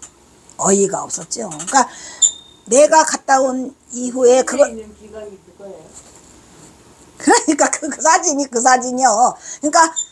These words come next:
Speaker 1: 어이가 없는 게 경호선사가 갔을 때는 그, 이것도 없었어. 아무것도 없고 그냥 쓸쓸하게 벌판에 이렇게 처박혀가지고 그게 있었고, 내가 갔을 때는, 어, 내가 그때는 흐름한 게 있었어. 그런데 지금은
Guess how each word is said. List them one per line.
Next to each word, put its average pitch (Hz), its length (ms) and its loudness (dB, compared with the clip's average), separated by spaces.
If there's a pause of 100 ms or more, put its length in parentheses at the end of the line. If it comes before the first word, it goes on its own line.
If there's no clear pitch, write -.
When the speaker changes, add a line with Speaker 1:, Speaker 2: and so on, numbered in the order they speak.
(220)
Speaker 1:
어이가 339 400 2
없는 277 260 0
게 294 340 4 (400)
경호선사가 359 560 2
갔을 269 300 -2
때는 320 280 0 (120)
그, - 200 -6
이것도 285 280 0
없었어. - 260 0
아무것도 320 400 4
없고 277 300 4 (340)
그냥 330 340 2
쓸쓸하게 359 680 4
벌판에 311 840 4 (640)
이렇게 294 260 -6
처박혀가지고 330 840 2
그게 254 200 -2
있었고, 226 640 2 (280)
내가 370 400 4
갔을 285 280 0
때는, 254 300 2 (1200)
어, 214 100 -8
내가 277 200 2
그때는 240 480 2
흐름한 392 380 4
게 208 60 -6
있었어. 196 500 2 (320)
그런데 330 320 2
지금은 330 400 2